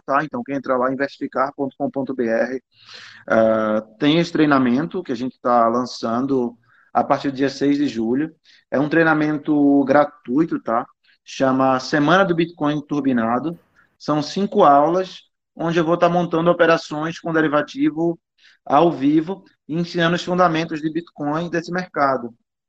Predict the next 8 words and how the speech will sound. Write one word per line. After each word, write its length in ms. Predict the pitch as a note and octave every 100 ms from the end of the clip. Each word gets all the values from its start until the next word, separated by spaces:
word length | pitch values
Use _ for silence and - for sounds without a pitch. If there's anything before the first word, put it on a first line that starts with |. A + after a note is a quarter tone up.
| _ _ _ _ _ -
Ah, 520 | A#2+ A#2+ A#2+ A#2 - - - _ -
e 160 | D3+ F3
aí, 400 | E3 D#3 G3 A#3
contando 380 | E3+ D#3+ D#3+ D#3
aqui 160 | -
em 60 | C#3+
primeira 340 | D3 D3+ C#3
mão, 420 | C3 B2 D3 G3